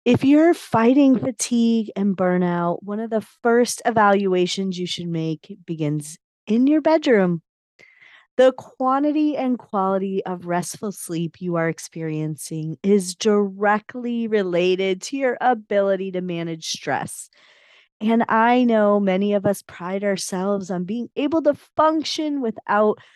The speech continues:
much sleep, or others simply say, "I must get my sleep." And sleep truly is our body's time to repair and rejuvenate itself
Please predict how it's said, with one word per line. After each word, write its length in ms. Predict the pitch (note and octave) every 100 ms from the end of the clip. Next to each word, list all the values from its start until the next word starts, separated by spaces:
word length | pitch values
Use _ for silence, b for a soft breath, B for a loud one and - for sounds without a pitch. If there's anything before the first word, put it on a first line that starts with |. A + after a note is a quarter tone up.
| b _
much 180 | F#3+ F#3
sleep, 560 | - - A3 G#3+ G3 _
or 200 | F#3+ E3+ -
others 720 | D#4 F4 B3+ G#3+ G3+ G3 -
simply 920 | - - B3+ C4+ D4+ C#4+ C#4 C4 B3+ -
say, 580 | - G#3+ G3 F#3 F3+ F3+
"I 180 | F#3+ F#3
must 720 | F3 E3+ E3+ D#3+ - - - _ _
get 140 | - -
my 180 | D#3+ D3+
sleep." 500 | - C3 C3+ - _ b b b b _
And 240 | A#3+ B3+ -
sleep 400 | - E4 F#4 -
truly 560 | - C#4 C4 C4 B3+
is 420 | F#3 F#3+ F#3 F3 -
our 160 | F3+ E3+
body's 680 | E3 E3+ E3+ F#3 G3 F#3 -
time 280 | - E3+ E3
to 140 | -
repair 840 | D#3 D#3 - - G3+ F#3 F#3 F3+ -
and 180 | F3 E3
rejuvenate 840 | E3 D3 E3 E3 E3 D#3 D#3 -
itself 760 | D#3 - - F3+ F3 E3+ -